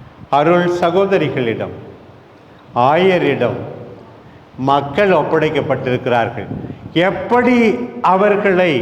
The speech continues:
ஆண்டவர் முன் கொண்டு சேர்ப்பது? இதெல்லாம் நாம் நினைத்து பார்க்க வேண்டும். அப்போதான் நமக்கு சிறப்பு.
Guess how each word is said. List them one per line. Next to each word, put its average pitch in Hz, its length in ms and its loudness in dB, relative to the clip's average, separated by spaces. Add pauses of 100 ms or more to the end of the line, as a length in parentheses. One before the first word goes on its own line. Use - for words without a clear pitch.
(500)
ஆண்டவர் 190 640 2
முன் 185 320 2
கொண்டு 160 340 0
சேர்ப்பது? 131 640 0 (420)
இதெல்லாம் 156 1000 2 (380)
நாம் 127 300 0
நினைத்து 131 480 -2
பார்க்க 117 380 -2
வேண்டும். 107 400 -4 (1900)
அப்போதான் 214 720 2
நமக்கு 202 300 2
சிறப்பு. 151 560 0